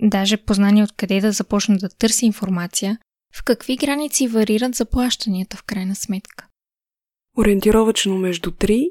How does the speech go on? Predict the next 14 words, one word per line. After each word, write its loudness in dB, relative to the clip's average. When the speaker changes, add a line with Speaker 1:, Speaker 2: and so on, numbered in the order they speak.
Speaker 2:
и -6
пет 2
хиляди -4
лева 0
на 2
месец, -4
което -6
смятам, -2
че -2
е -2
един 0
доста 0
добър -2
доход -2